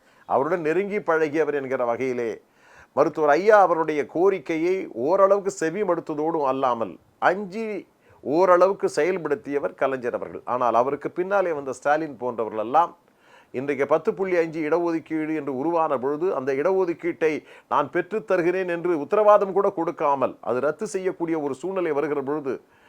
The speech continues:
இங்கே சாதிவாரியான கணக்கெடுப்பை எடுத்து அதை உறுதி செய்து வன்னியர்களுக்கு இடஒதுக்கீட்டை தர வேண்டும் என்கிற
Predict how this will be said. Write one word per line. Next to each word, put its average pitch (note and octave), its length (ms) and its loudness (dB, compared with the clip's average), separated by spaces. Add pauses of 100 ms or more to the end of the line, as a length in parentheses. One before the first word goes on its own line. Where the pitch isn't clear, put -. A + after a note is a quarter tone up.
(360)
இங்கே G3+ 340 2
சாதிவாரியான G3+ 800 6
கணக்கெடுப்பை F3+ 600 -2
எடுத்து E3+ 420 -2
அதை C#3+ 140 2
உறுதி G#3 380 -2
செய்து F#3+ 320 -2
வன்னியர்களுக்கு F#3 500 0
இடஒதுக்கீட்டை F3+ 580 -2
தர D#3+ 220 4
வேண்டும் F3+ 460 2 (140)
என்கிற D#3 260 -2